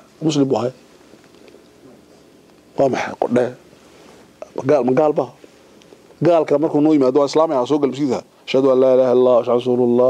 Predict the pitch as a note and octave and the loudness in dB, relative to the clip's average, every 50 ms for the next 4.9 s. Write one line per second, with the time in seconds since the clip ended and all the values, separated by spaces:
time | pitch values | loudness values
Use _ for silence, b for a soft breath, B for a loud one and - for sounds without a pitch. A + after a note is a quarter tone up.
0 | C3 C#3 D3+ E3 D#3 D#3 D#3 D#3 E3 D3 D3 C3+ A#2+ A#2+ - B2 - - - A2 | 2 2 2 2 2 2 0 -2 -2 -4 -2 -2 -2 -2 -2 -4 -4 -4 -4 -4
1 | G#2+ G#2+ B2 A#2+ A2+ A2+ C3+ D3 D3 C3 G#2+ F2+ E2 D2 - B B B B B | -4 -2 -2 0 0 0 0 0 2 0 0 0 -2 -6 -10 B B B B B
2 | B B B B B B B B B B B _ _ - - A#2 C3 D3 D3+ D3+ | B B B B B B B B B B B _ _ -10 -6 -2 0 0 0 2
3 | D3 D3 D3+ D#3 E3+ F3 - - C3+ - C#3 C3 E3 D#3 D3+ C#3+ D#3+ D#3+ E3 E3 | 2 2 4 4 2 2 0 -2 -4 -2 0 0 2 2 2 2 2 2 2 2
4 | E3 E3 D#3+ F3+ F#3 - - _ _ _ - - D#3 D#3 D3+ C#3+ C#3+ | 2 0 0 0 -2 -4 -4 _ _ _ 0 2 4 4 4 2 2